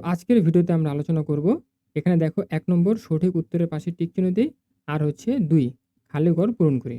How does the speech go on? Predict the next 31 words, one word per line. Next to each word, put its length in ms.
ঠিক 120
আছে? 200
দেখো 360
এখানে 300
এক 100
নম্বর 220
কি 120
বলেছে? 360
ছাব্বিশ 480
ভাগ 180
পাঁচ, 180
এর 160
ক্ষেত্রে 300
ভাগশেষ 540
কত? 160
আচ্ছা, 220
আমরা 180
যদি 260
practically 520
দেখি 220
তাহলে 280
তোমরা 200
বিষয়টা 380
খুব 160
ভালো 200
বুঝতে 260
পারবে। 280
এখানে 220
দেখো 360
প্রিয় 180
শিক্ষার্থীরা, 500